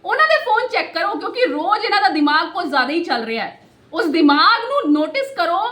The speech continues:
ਕਿ ਭਾਈ ਇੰਨਾ ਜ਼ਿਆਦਾ ਕਿੱਦਾਂ ਚੱਲ ਰਿਹਾ ਹੈ। ਸਾਰੇ ਸਬੂਤ ਮਿਲਣਗੇ, ਭਾਈ ਅੰਮ੍ਰਿਤਪਾਲ ਸਿੰਘ ਮਹਿਰੂ ਦੇ ਵੀ ਸਬੂਤ ਮਿਲਣਗੇ ਤੇ ਨਾਲੇ ਇਹਦੇ ਵੀ ਸਬੂਤ ਮਿਲਣਗੇ। ਕਿਉਂਕਿ ਦੇਖੋ ਜੀ, ਮੇਰਾ ਇਹਦਾ ਕੋਈ ਰੌਲਾ ਨਹੀਂ ਸੀਗਾ,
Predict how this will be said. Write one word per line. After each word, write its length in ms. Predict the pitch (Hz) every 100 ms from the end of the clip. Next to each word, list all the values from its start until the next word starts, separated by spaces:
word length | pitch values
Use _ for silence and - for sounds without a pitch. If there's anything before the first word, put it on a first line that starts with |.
| 480 -
ਕਿ 80 | -
ਭਾਈ 260 | 466 427 349
ਇੰਨਾ 480 | 523 320 339 523 587
ਜ਼ਿਆਦਾ 320 | 508 587 587
ਕਿੱਦਾਂ 240 | 466 554
ਚੱਲ 260 | 622 508 359
ਰਿਹਾ 160 | 392 320
ਹੈ। 60 |
ਸਾਰੇ 400 | 262 - 453 640
ਸਬੂਤ 380 | 622 523 539 508
ਮਿਲਣਗੇ, 560 | 453 392 440 269 - - _ _ _
ਭਾਈ 240 | - 311 427
ਅੰਮ੍ਰਿਤਪਾਲ 540 | 349 349 539 539 539
ਸਿੰਘ 220 | 539 508
ਮਹਿਰੂ 200 | 339 311
ਦੇ 180 | 494 587
ਵੀ 60 | 571
ਸਬੂਤ 340 | 554 554 539
ਮਿਲਣਗੇ 520 | 508 554 571 571 605 571
ਤੇ 120 | 466
ਨਾਲੇ 180 | 427 571
ਇਹਦੇ 380 | - 339 539
ਵੀ 240 | 659 622 571
ਸਬੂਤ 240 | 466 466
ਮਿਲਣਗੇ। 580 | 370 320 349 294 240 - -
ਕਿਉਂਕਿ 380 | 359 494 605 294
ਦੇਖੋ 300 | 330 330 494
ਜੀ, 300 | 453 554 320
ਮੇਰਾ 400 | 294 311 453 427
ਇਹਦਾ 180 | 440 554
ਕੋਈ 280 | 539 523 571
ਰੌਲਾ 260 | 403 403
ਨਹੀਂ 240 | 392 349 339
ਸੀਗਾ, 220 | 339